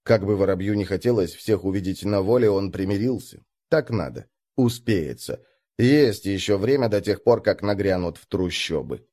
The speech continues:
Воробей тряхнул головой и отправился в крохотную спальню, совмещенную с обеденной и кухней. А сам все подумывал, что скажет, когда Жанет перестанет его жалеть, да озвучит все, что стоило бы озвучить.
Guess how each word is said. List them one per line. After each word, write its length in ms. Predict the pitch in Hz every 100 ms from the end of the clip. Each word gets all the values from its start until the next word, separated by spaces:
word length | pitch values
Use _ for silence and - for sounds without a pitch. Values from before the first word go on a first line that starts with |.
| _ _ _ _ _ _ _ -
Воробей 540 | 117 160 175 175 226
тряхнул 460 | 214 202 190 202 185
головой 420 | 165 160 175 175
и 40 |
отправился 680 | 151 139 - 156 151 143 143
в 80 | 120
крохотную 600 | - 139 127 120 117 110
спальню, 580 | 98 - 151 131 95 90
совмещенную 840 | - 101 104 95 - 104 98 90
с 80 | 85
обеденной 580 | 92 92 113 90 85 78
и 180 | 65 87
кухней. 560 | - 131 - 76 62 _ _
А 180 | 101 110
сам 340 | 113 208 226 220
все 220 | - 214
подумывал, 640 | 214 190 226 196 160 143
что 220 | 113 160
скажет, 380 | 143 180 127 98
когда 260 | 104 98 101
Жанет 340 | 104 120 101
перестанет 540 | 104 98 - 104 98
его 200 | 98 98
жалеть, 400 | 95 101 127 87
да 220 | 87 101 98
озвучит 500 | 92 123 127 104 -
все, 200 | 120 101
что 200 | - 95
стоило 440 | - 95 85 82
бы 160 | 82 90
озвучить. 600 | 104 101 71 - -